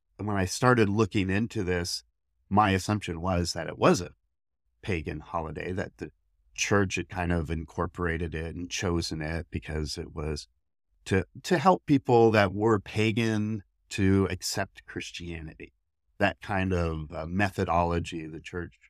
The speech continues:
may have been using in this to help people in. But what I discovered is that's not really the, the case at all.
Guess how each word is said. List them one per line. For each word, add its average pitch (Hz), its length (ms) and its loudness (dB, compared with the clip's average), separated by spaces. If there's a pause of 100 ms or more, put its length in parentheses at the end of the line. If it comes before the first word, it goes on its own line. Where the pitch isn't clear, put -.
(600)
may 92 160 2
have 90 120 2
been 90 180 -2
using 85 600 0
in 80 200 -8
this 78 460 -6
to 80 300 -4
help 82 260 -8
people 80 320 -8
in. 76 180 -8
But 78 120 -6
what 135 140 2
I 123 80 2
discovered 104 560 -2
is 92 140 -4
that's - 380 -8
not 87 240 -4
really 90 540 -2
the, 78 200 -8 (200)
the 78 100 -6
case 82 400 -6
at 78 100 -16
all. 85 400 -4